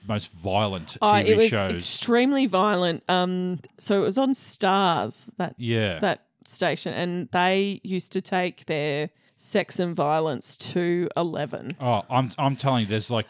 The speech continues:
Speaker 1: just
Speaker 2: With
Speaker 1: so
Speaker 2: this show, th-, but with, um, Spartacus, I had to stop watching it because it was actually too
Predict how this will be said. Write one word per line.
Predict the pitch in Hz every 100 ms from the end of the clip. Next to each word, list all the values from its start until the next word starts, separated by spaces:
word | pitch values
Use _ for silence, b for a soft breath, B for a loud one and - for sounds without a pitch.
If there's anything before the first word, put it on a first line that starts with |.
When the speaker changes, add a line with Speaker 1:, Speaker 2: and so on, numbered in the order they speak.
| -
Speaker 1:
just | 127 113 - _ _
Speaker 2:
With | 277 320
Speaker 1:
so | 311
Speaker 2:
this | 381
show, | - 370 302
th-, | 220 220
but | 226 220
with, | 277 -
um, | 220 202 185 180 -
Spartacus, | - 196 196 202 196 180 -
I | 202 233
had | 294
to | 277
stop | 262 - 226
watching | 185 - - 208 185
it | -
because | 185 - 202 190 180 - -
it | 196
was | 190 180 175
actually | 156 - - 185 185
too | - - 185 180 180 175